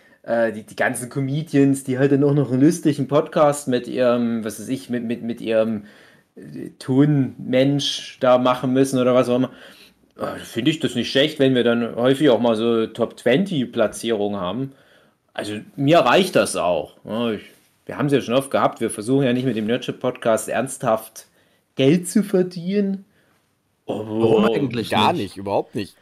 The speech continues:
Speaker 3: Geld zu verdienen.
Speaker 1: <laughs>
Speaker 2: Warum
Speaker 1: Ja, es wär
Speaker 2: eigentlich nicht?
Speaker 1: schön, es
Speaker 2: Das ist aber, das ist aber eine Sache, die, also,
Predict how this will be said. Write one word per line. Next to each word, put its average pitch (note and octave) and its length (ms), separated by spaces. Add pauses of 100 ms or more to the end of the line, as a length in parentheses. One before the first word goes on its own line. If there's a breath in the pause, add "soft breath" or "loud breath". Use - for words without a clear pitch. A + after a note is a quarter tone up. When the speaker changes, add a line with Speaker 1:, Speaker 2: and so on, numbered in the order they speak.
Speaker 3:
Geld E2 200
zu - 80
verdienen. F2 500
Speaker 1:
<laughs> - 680
Speaker 2:
Warum A#2 160
Speaker 1:
Ja, D3+ 160
es F#3+ 160
wär G3 220
Speaker 2:
eigentlich B2 240
nicht? B2 100
Speaker 1:
schön, B3 300
es C3 200
Speaker 2:
Das B2+ 200
ist C#3 100
aber, C#3+ 240
das B2+ 220
ist D3 100
aber D3+ 160
eine C#3+ 140
Sache, C3+ 320
die, B2+ 340 (1500 loud breath)
also, A#2 340